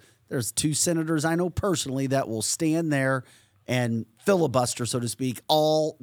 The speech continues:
day long and not let that happen. It was like, uh, "Vic, they've already been talked to." And me knowing how politics works, especially in the state of Missouri and in Illinois, knows, okay,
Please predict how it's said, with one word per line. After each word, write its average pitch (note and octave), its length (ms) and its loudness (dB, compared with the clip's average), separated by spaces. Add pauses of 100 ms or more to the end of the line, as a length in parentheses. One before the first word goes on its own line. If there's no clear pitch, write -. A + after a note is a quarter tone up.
day C3+ 360 0
long A#2+ 440 0
and A2+ 100 -2
not A#2+ 180 -2
let A2+ 200 -2
that A2 100 -2
happen. A2+ 320 -2
It G#2+ 40 -2
was G2+ 120 -4
like, G2+ 240 -6 (460)
uh, F#2 140 -2
"Vic, A2+ 240 -4
they've D#3+ 140 -6
already B2+ 160 -2
been G2 180 -4
talked G2+ 320 -6
to." C#2+ 220 -18 (200)
And G#2 380 -2
me B2 260 0
knowing A#2+ 240 0
how A#2 120 0
politics A2 540 -4
works, G2+ 240 -6
especially G2+ 420 -8
in G#2+ 60 -4
the F#2 60 -8
state G#2 220 -6
of G#2+ 60 -4
Missouri F#2+ 420 -6 (320)
and D#3 200 4
in C#3+ 100 4
Illinois, B2+ 640 0 (560)
knows, A2 300 -2
okay, A#2 460 -4